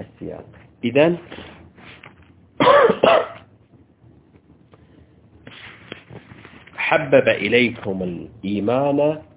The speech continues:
وكره، وزينه في قلوبكم وكره إليكم الكفر والفسوق والعصيان. يقول:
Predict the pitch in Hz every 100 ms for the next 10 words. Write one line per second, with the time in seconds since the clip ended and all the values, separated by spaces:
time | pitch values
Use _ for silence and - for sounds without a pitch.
0 | _ _ _ 92 - 123 123 120 107 104
1 | 101 104 - - _ - 101 110 104 117
2 | 123 107 98 101 98 - 95 117 147 117
3 | - 95 90 - - _ - 98 117 113
4 | 107 101 98 101 107 107 101 95 87 80
5 | - _ _ _ - 160 151 - 98 92
6 | 85 - - _ 95 98 92 95 90 123
7 | 123 117 107 110 113 113 - _ _ 90
8 | 92 90 82 - - 87 92 85 73 -
9 | _ _ _ _ _ - - - - _
10 | _ _ - _ - - - 135 160 208
11 | 120